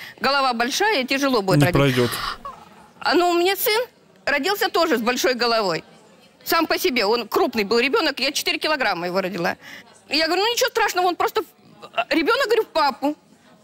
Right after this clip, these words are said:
Speaker 1: Па-, щас у него, он, м, мужик нормальный, все, голова, говорю, потом изме-, изменится. И вот так себя успокоила. Но когда она родила,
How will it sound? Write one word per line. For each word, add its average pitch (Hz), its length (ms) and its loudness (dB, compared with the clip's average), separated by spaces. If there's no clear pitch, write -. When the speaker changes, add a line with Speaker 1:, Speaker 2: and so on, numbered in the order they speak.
Speaker 1:
Па-, - 220 -4
щас - 240 0
у - 20 2
него, 320 260 0
он, 349 140 2
м, 233 640 -2
мужик 277 640 2
нормальный, 269 440 0
все, 311 160 -2
голова, 240 480 0
говорю, 233 200 0
потом 254 360 -2
изме-, 262 380 2
изменится. 262 560 -2
И 370 40 4
вот 302 140 -2
так 392 200 -2
себя 311 220 0
успокоила. 214 500 0
Но 262 100 0
когда 294 300 0
она 285 180 2
родила, 320 360 0